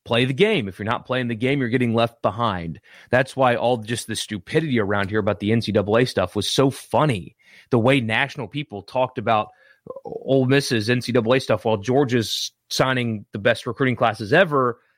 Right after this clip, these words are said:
it, it's just so rich to me. These quotes coming from these guys, the fact that they resonated with people the way they did, uh, just blows my mind. Nobody has benefited more from players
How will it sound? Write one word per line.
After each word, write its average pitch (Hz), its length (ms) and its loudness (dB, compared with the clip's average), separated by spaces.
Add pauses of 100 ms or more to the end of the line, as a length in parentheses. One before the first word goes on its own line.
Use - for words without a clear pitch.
(320)
it, 147 400 -4
it's 151 160 2
just 170 200 0
so 165 140 0
rich 147 380 0
to - 100 -10
me. 85 260 -14 (400)
These 147 420 0
quotes 175 460 0
coming 143 300 -2
from 117 240 0
these 139 260 0
guys, 117 540 0 (220)
the 135 80 -2
fact 170 340 -2
that 131 120 -10
they 135 100 -6
resonated 127 680 -2
with 107 160 -6
people 113 260 -4
the 104 60 -2
way 107 180 4
they 107 120 2
did, 104 260 -2 (240)
uh, 95 200 -2
just 123 260 0
blows 151 400 4
my 135 140 4
mind. 127 420 -2 (240)
Nobody 190 380 4
has 160 160 0
benefited 147 460 0
more 127 520 2 (580)
from 131 340 2 (200)
players 196 680 2